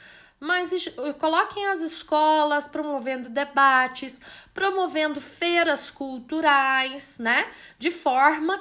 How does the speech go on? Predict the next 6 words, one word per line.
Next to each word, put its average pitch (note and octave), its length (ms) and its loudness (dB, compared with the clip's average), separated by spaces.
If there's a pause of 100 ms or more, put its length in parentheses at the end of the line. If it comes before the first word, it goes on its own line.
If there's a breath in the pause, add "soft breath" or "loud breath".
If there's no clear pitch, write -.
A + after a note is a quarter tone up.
que C4 340 -2 (420 loud breath)
o D4 220 -2
estudo A#3+ 1120 0 (220 loud breath)
e C4+ 160 -2
o E4 80 -2
ensino E4+ 1120 -2